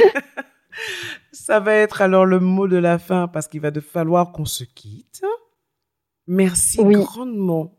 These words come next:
Speaker 1: d'avoir été mon invitée, Sabine.
Speaker 2: Avec plaisir.
Speaker 1: Dernière petite question. Si on te dit, quand on te dit de femme à femme, qu'est-ce que ça t'inspire ?
Speaker 2: <laughs> Alors, euh, c'est une image qui me vient, c'est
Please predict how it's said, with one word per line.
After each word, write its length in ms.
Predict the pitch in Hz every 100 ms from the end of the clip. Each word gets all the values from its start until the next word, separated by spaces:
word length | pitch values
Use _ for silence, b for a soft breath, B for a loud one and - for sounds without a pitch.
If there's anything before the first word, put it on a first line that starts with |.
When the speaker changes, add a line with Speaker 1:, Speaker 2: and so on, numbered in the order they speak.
| _
Speaker 1:
d'avoir 360 | 151 139 143
été 200 | 131 127
mon 180 | 135 131
invitée, 420 | 131 123 123 120
Sabine. 500 | 117 123 110 117 202 330 _ _ _ _ _ _
Speaker 2:
Avec 240 | 185 170 -
plaisir. 540 | 180 165 170 170 - _ _ _ _ _ _ _
Speaker 1:
Dernière 420 | 165 226 233 254 -
petite 300 | 180 - -
question. 340 | 160 - 127 -
Si 220 | - 262
on 100 | 247
te 120 | -
dit, 280 | 175 160 196
quand 220 | 208 190
on 60 | 156
te 140 | 302
dit 400 | 254 135 117 _ _ _ _ _ -
de 120 | 127
femme 280 | - 113 120
à 80 |
femme, 380 | 117 117 107 113 _ _ _ _
qu'est-ce 160 | - 214
que 60 | 190
ça 140 | 170
t'inspire ? 540 | 165 156 - 120 123 _ _ -
Speaker 2:
<laughs> 680 | 302 - 339 - 247 - - _ _ _ _ _ -
Alors, 280 | 226 233 - 110
euh, 80 | 220 - -
c'est 240 | 220 277 302
une 100 | 285
image 260 | 262 294
qui 140 | - 277
me 160 | 247
vient, 320 | 233 233 254 403 - -
c'est 340 | 247 233 226